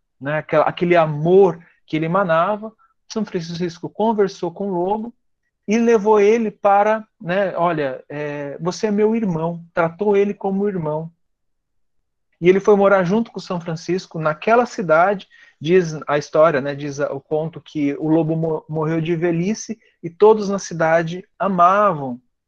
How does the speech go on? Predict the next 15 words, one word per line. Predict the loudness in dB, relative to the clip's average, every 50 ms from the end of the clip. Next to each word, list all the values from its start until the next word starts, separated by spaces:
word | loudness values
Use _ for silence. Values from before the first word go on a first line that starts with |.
| _ _ -10
é, | -6 -4 -2 -2
aquele | -2 -4 -4 -4 -4 -2
lobo. | -2 -4 -4 -6 -10 -16 _ _ _ _ _
O | -4 -4
que | -2 0 0 2
eu | 2 2 2
consegui | 2 2 2 2 0 -2 -4 -6 -4 -4 -4 -4 -4 -4
extrair, | -6 -4 -2 0 2 4 4 4 4 2
né, | 2 0 0 0
dessa, | -2 -4 -2 2 2 2 2 2 -2 -10 _ _
dessa | 0 0 2 2 0 0
junção | 0 0 0 0 -2 -2 -4 -2 4 6 6 6 6 4 0 -4 -10 _ _ _
que | -6 -6
eu | -6
coloquei, | -4 -2 -2 -2 -4 -4 -4 -2 0 0 -2 -2 -6